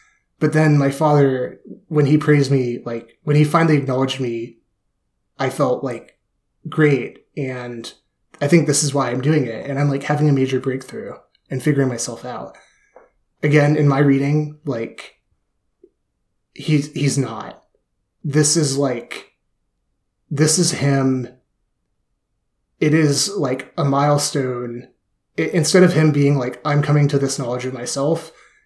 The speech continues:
it's like, "No, like, we are seeing how conditioned and, like, manipulated you are.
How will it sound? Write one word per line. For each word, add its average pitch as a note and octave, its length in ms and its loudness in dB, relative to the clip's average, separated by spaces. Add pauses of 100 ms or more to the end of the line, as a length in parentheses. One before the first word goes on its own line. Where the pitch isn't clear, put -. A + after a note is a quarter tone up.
it's C#3 180 -6
like, B2+ 320 -4 (1120)
"No, D3 360 4
like, B2+ 280 -4
we D3+ 140 4
are D#3 120 4
seeing C#3 380 -2
how B2+ 440 -6
conditioned B2 760 -6
and, B2+ 220 -8
like, A#2 140 -10
manipulated C3 580 -6
you B2 180 -10
are. C3 460 -8